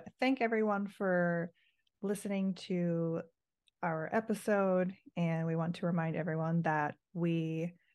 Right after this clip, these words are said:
do have a Patreon account that you can find a link to either in our show notes for each episode, or you can find a, the link to it on our Instagram, which is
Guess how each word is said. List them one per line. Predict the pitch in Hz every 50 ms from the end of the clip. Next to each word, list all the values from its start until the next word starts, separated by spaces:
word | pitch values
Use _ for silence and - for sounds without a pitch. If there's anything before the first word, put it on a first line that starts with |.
| _ _ -
do | 269 277
have | 254 226 196
a | 196
Patreon | 185 - 190 170 175 - - 170 160 160 156 165 165 165
account | 175 170 - 165 151 165 196 220 214 -
that | 170 156 151 151 147 -
you | 165 165
can | 165 - - 185 165
find | 170 - - 160 160 165 165 -
a | 170
link | 165 175 170 170 175 175
to | - - 196 180 180 175 175 175 170 170 170 - - - - - - _ _
either | - 208 170 170 165
in | 165 160
our | 160 160 180
show | 175 - 262 262
notes | 254 247 240 233 226 220 - - - - - _ _ _ _ _ _
for | _ - 196 -
each | 208 202 -
episode, | - 196 196 202 196 - 214 202 202 190 -
or | - 170 170 170
you | 170 170 165
can | 165 - 180 170 165
find | - - 160 156 160 156
a, | 165 160 160 160 156 - - _ _ _ _ _ _ _ _ -
the | 185 170
link | 175 170 165 170
to | - - 185 170
it | 160 - -
on | 165 160 156
our | 151 -
Instagram, | 226 247 247 - 233 226 233 220 214 214 190
which | 170 156 175 -
is | 160 156 156 156 156 170 175 -